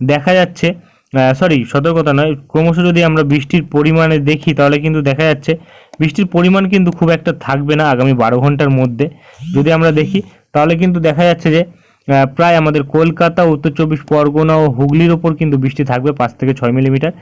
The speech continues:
একদমই হালকা বৃষ্টি। এবং এপাশে হাওড়ার দিকে বৃষ্টি থাকবে প্রায় আট মিলিমিটার। এবং এপাশে কিন্তু আরামবাগের দিকে বৃষ্টি থাকছে সাত থেকে আট মিলিমিটার। এবং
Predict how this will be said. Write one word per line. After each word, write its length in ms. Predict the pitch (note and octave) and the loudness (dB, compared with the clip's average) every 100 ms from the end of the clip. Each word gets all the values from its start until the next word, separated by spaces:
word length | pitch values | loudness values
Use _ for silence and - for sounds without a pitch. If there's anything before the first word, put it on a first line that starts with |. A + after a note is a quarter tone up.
| - _ _ | -20 _ _
একদমই 420 | D3 E3 E3+ G3+ | -2 0 0 2
হালকা 240 | F3+ F3 F3 | 2 2 0
বৃষ্টি। 260 | F3 D#3 F#3 | -2 0 0
এবং 160 | D#3 D3+ | 2 2
এপাশে 260 | D3 D3 D3 | 0 0 -2
হাওড়ার 400 | A#2+ C3 D3 D3+ | -2 0 2 0
দিকে 160 | D3+ D3+ | 0 0
বৃষ্টি 220 | C#3+ C#3+ | 0 -4
থাকবে 280 | C3+ B2 C3 | -4 -2 -2
প্রায় 200 | C3+ B2+ | -2 0
আট 140 | A2 A2+ | 0 -2
মিলিমিটার। 420 | C#3 C#3 C#3 D3 E3 - - - _ - | 0 2 2 0 -4 -8 -20 -20 _ -2
এবং 260 | D3+ F3 E3+ E3+ | 0 0 0 -4
এপাশে 320 | D#3+ D#3 E3+ | -2 -2 0
কিন্তু 200 | F3 E3+ C#3+ | 0 0 0
আরামবাগের 480 | B2+ C#3 D3 D3 C#3+ | 2 0 2 0 0
দিকে 140 | C#3+ | 0
বৃষ্টি 260 | C3+ C3 C3+ | 0 -2 -2
থাকছে 260 | C3+ B2+ | -4 -4
সাত 180 | C#3 A#2 - | -6 -6 -6
থেকে 160 | B2 B2 | -6 -4
আট 120 | B2+ | -2
মিলিমিটার। 420 | C#3+ D3 D3 D3 F3 - - - _ | -2 0 0 -2 -4 -6 -20 -20 _
এবং 240 | C#3+ C#3+ | -2 0